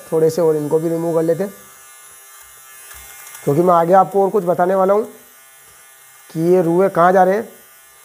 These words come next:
और उसको आपको कैसे साफ़ करना है फिर, ये देखिए। वाह, वाह, वाह, वाह, वाह।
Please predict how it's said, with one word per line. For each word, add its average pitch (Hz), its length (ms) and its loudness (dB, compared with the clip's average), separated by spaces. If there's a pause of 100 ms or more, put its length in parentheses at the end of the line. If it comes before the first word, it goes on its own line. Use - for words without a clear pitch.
(120)
और 156 500 -4
उसको 151 240 -2
आपको 175 320 0
कैसे 170 220 0
साफ़ 170 240 -2
करना 170 180 0
है 170 80 -4
फिर, 180 120 -6 (640)
ये 135 100 -10
देखिए। 110 280 -10 (2000)
वाह, 90 200 -10
वाह, 73 100 -12
वाह, 53 180 -14
वाह, 55 100 -12
वाह। 50 340 -18